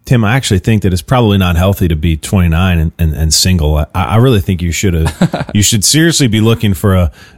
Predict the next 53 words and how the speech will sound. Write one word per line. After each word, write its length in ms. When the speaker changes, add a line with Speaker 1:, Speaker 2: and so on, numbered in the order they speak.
Speaker 1:
and, 240
like, 360
it 120
became 440
a, 340
a, 220
Speaker 2:
A 20
Speaker 1:
uh, 80
Speaker 2:
hostile 460
Speaker 1:
like 100
you 60
said, 200
you 80
didn't 160
judge 240
it, 60
but, 120
like, 160
she 240
truly 380
believes 440
that, 120
like, 260
nope, 420
twenty-two 360
years 260
old, 380
you 60
gotta 220
have 120
your 120
soulmate. 560
Speaker 2:
Uh. 380
Speaker 1:
You 120
know, 160
twenty-four 480
years 260
old, 220
you 80
gotta 160
have 180
a 60
house 440
Speaker 2:
<laughs> 60
Speaker 1:
and 100
then 200
have 240
kids 260
by 140
twenty-five. 800
Speaker 2:
Mm-hmm. 380
Speaker 1:
And, 100
like, 220